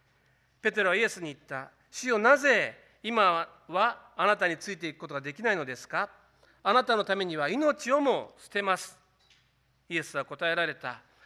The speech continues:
「私のためには命をも捨てるというのですか？誠に誠にあなたに告げます。鶏が鳴くまでにあなたは三度私を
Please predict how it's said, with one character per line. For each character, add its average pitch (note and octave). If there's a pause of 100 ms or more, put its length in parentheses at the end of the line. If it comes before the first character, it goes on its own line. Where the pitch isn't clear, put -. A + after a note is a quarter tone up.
(160)
「私 C4+
の C4+
た C#4
め C#4
に A#3
は G#3+
命 C#4
を A#3
も G3+
捨 -
て B3
る B3
と G#3
い G3+
う G#3
の G#3
で D#3+
す -
か？ F3 (440)
誠 A3+
に C#4
誠 G#3
に G#3+
あ G3+
な F#3
た F#3
に D#3+
告 -
げ D3+
ま C#3+
す。 -
鶏 F3+
が F3+
鳴 F3+
く F#3
ま F3+
で D#3+
に G#3 (240)
あ D3
な D#3+
た D3+
は C3
三 C4+
度 C#3 (220)
私 C3+
を G#3+